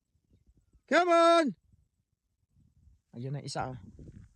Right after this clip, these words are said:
Tumawid na isa. Isa na lang. Come on! Okay, get closer to her.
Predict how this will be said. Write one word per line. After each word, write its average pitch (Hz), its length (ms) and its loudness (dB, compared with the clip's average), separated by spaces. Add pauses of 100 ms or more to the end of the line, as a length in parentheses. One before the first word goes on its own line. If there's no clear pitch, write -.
(440)
Tumawid 135 320 -8
na 143 80 -8
isa. - 240 -8 (1800)
Isa - 160 -4
na 147 160 4
lang. 147 160 4 (640)
Come 370 320 4
on! 320 240 4 (2250)
Okay, 247 240 2
get 302 240 0
closer 311 480 -4
to 269 160 -10
her. 180 160 -6